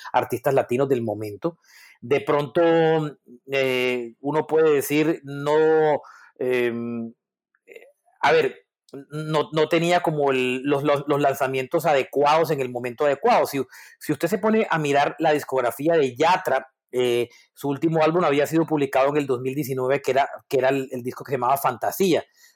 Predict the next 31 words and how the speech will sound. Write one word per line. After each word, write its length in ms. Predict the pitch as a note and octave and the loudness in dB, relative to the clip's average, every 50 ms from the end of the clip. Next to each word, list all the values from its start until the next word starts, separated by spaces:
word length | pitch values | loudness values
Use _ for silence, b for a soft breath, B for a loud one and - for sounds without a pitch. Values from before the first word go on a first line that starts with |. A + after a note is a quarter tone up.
| b b | b b
Sobre 280 | - - D#3 C#3+ C3+ | -4 0 2 2 2
el 60 | - | 2
papel, 320 | - B2+ A#2+ C3 C3+ C3+ - | 0 0 0 2 0 0 0
con 160 | - E3+ E3 | 0 0 0
ese 220 | E3 D#3+ - F3 | 0 0 0 0
disco 500 | E3 F3+ G#3 G3+ - - - C#3 C3 - _ | 2 2 0 -2 -2 -2 -2 -4 -4 -4 _
debió 600 | A#2 G#2+ B2 A#2 A2 A2 A#2 A#2+ A#2+ A#2+ B2 B2+ | -6 -2 -2 -2 -2 -2 0 0 2 2 4 4
haber 260 | C3 C3+ C3+ C3 A#2+ | 4 4 2 2 0
peleado 340 | - D3+ C3+ C#3 C#3 C3 C3+ | 0 0 2 4 4 4 4
una, 340 | C#3 C#3 C#3+ C#3 C3+ C3 - - | 2 2 2 0 0 0 -2 -4
una 180 | C3 C3+ C#3 | -4 -4 -2
nominación 720 | C#3+ C#3 C3 B2+ A#2+ A2 A2 - - F3 F#3 E3+ C3 A2 - _ _ | -2 -2 -2 -4 -4 -6 -6 -2 0 2 2 2 0 -2 -8 _ _
y, 120 | D3+ C#3 | -10 -6
pues, 200 | - C3 A#2 - | -2 -2 -2 -2
cualquier 480 | - _ - B2+ A#2 A2+ - - A2 - | -4 _ -2 -2 -2 -2 -2 -4 -2 0
cantidad 360 | - D3 D3 - - A#2+ A#2 | 0 -2 -2 -2 0 0 2
de 100 | C3 C3+ | 0 0
canciones. 640 | - A2+ G#2+ G2 - F3+ G3 E3 C3 A2+ - - _ _ B B B B B B B B B B B B B _ | -2 -4 -6 -4 0 0 2 2 0 -2 -8 -10 _ _ B B B B B B B B B B B B B _
Mm, 720 | B2+ B2+ C#3+ C#3+ C#3+ C#3 C#3+ C#3+ C#3+ C#3+ C#3+ C#3 - B2+ | -14 -10 -6 -4 -4 -4 -4 -4 -4 -6 -8 -8 -10 -8
no 140 | C3 C#3+ C#3 | -4 -4 -4
sé, 420 | B2+ - - F#3+ C4 B3+ E3+ C3 B2 B2+ C3 | -2 0 0 2 2 2 0 -2 -2 -2 0
la, 200 | B2+ B2+ C3+ C3+ C3 C3+ C3+ C3 C3+ B2+ B2+ - - - C3 - | 2 2 2 2 2 0 0 -2 -4 -10 -12 -14 -16 -16 -10 -2
a 120 | - B2 C3+ | 0 2 2
veces 200 | C#3 C3 D3+ D#3 | 2 2 2 0
uno 320 | E3+ E3+ E3+ E3 C#3+ - - | 0 2 2 2 0 0 0
puede 140 | D#3 C#3+ | 0 0
ser 120 | - D#3+ D#3+ | 2 2 2
una 140 | D#3+ E3 E3 | 2 2 0
combinación 640 | E3 C#3 C#3 C3 B2+ A#2+ - C#3 C#3 C#3+ C#3+ C#3+ | 0 -2 0 0 -2 -2 -2 -2 -2 -2 0 2
de, 320 | D3+ D3+ D3 C#3 C3 - B B B B B B - | 2 2 2 2 0 -2 B B B B B B -10
eh, 380 | B2+ B2+ C3 C3 C3 B2+ B2 | -6 -4 -4 -2 -2 -4 -6